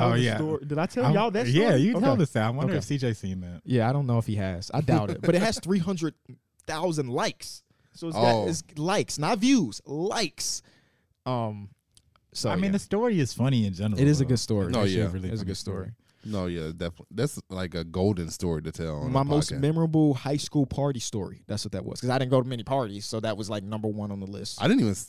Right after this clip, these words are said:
Speaker 3: has that podcast been released? I haven't
Speaker 1: Yeah, yeah. They released it, like, the next day. Like, they, they turned
Speaker 3: Oh,
Speaker 1: that shit
Speaker 3: damn.
Speaker 1: around fast.
Speaker 2: Yes, I,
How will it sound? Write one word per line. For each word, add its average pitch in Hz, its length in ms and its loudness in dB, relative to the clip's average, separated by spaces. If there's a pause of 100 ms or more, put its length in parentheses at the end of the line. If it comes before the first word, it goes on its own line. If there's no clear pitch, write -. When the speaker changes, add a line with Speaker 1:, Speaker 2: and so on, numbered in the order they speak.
(140)
Speaker 3:
has 113 160 2
that 139 160 6
podcast 135 380 2
been 117 120 -2
released? 92 320 -6
I - 40 0
haven't 120 240 0
Speaker 1:
Yeah, 170 100 6
yeah. 143 160 4
They 139 160 2
released 160 320 -2
it, 127 60 -4
like, 107 300 -10
the 113 100 -8
next 113 320 -8
day. 110 340 -6
Like, - 160 -14
they, 117 260 -2
they 135 140 0
turned - 220 2
Speaker 3:
Oh, - 20 2
Speaker 1:
that 135 100 2
shit - 140 -2
Speaker 3:
damn. 175 100 0
Speaker 1:
around 98 140 -4
fast. 117 460 -4
Speaker 2:
Yes, 127 260 0
I, 123 260 2